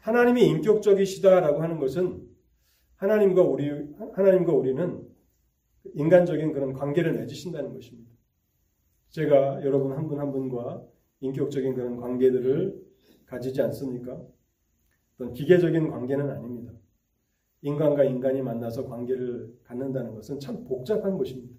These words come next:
우리의 지성과 감성과 의지가 다 복합적으로 작용되는 것이죠. 그래서 점점 더, 어, 누군가를 알아가게 되고 인격적인 교제를 하게 되는데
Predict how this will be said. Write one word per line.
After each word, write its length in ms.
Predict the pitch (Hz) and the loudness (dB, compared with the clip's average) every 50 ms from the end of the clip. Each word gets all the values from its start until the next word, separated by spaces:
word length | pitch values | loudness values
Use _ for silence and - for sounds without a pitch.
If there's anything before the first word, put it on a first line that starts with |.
| _ _ _ _ _ _ _ _ _ _ _ _ - | _ _ _ _ _ _ _ _ _ _ _ _ -6
우리의 240 | 123 123 127 123 | 0 2 2 2
지성과 840 | 127 127 139 139 143 143 143 139 131 131 127 131 139 151 - - - - | 2 -2 -4 -2 -2 -2 -2 0 0 0 0 0 0 -2 -4 -6 -12 -12
감성과 580 | - 135 135 139 135 139 139 127 123 120 135 131 131 | -10 -6 -6 -4 -4 -4 -4 -4 -2 -2 0 0 0
의지가 500 | 131 135 147 147 143 143 135 139 123 - | 0 0 -2 -2 -2 0 0 0 0 -2
다 340 | - - 120 113 117 - - - _ _ _ _ _ | -4 -10 -12 -12 -14 -14 -18 -20 _ _ _ _ _
복합적으로 560 | 156 139 - 170 160 160 - 147 127 135 135 | -6 -2 -2 -2 -2 -2 -2 -2 -2 -2 -2
작용되는 800 | 131 - 127 123 147 143 139 139 139 - - - 143 151 160 151 | -4 -6 -8 -8 -6 -6 -6 -6 -8 -10 -8 -4 -2 -2 -2 -2
것이죠. 360 | 127 - - - - - _ _ _ _ _ _ _ _ _ _ _ _ _ _ _ _ _ _ _ _ _ _ _ _ _ _ | -2 -4 -8 -10 -16 -20 _ _ _ _ _ _ _ _ _ _ _ _ _ _ _ _ _ _ _ _ _ _ _ _ _ _
그래서 240 | 170 175 180 196 - | 0 4 4 4 4
점점 580 | 143 147 151 156 160 160 147 - - - - | 4 2 0 2 2 2 2 0 0 -4 -4
더, 480 | - 139 127 120 135 165 190 - - - _ _ _ _ _ _ _ _ | -4 -4 -2 -2 -2 -4 -6 -8 -12 -16 _ _ _ _ _ _ _ _
어, 160 | 123 123 120 123 | -14 -14 -10 -8
누군가를 520 | 131 135 147 135 135 131 131 131 139 143 | -6 -4 -2 0 0 0 0 0 -2 -2
알아가게 640 | 143 - 135 143 151 143 143 131 123 123 131 127 123 | -4 -8 -4 -2 0 0 0 0 -2 -2 -2 -2 -2
되고 680 | - 120 117 117 117 117 123 143 190 - - - - _ _ - | -4 -8 -10 -10 -10 -8 -6 -6 -6 -6 -8 -14 -20 _ _ -6
인격적인 680 | 135 139 135 143 131 - 131 139 123 131 131 120 113 | -6 -2 0 0 -2 0 0 -2 -2 -2 -2 -4 -4
교제를 380 | 123 120 117 123 117 117 117 | -6 -6 -6 -4 -6 -6 -6
하게 200 | 156 151 160 156 | -8 -6 -6 -6
되는데 580 | - 113 107 104 104 104 123 143 135 - - - | -6 -6 -8 -10 -10 -8 -6 -6 -6 -8 -10 -14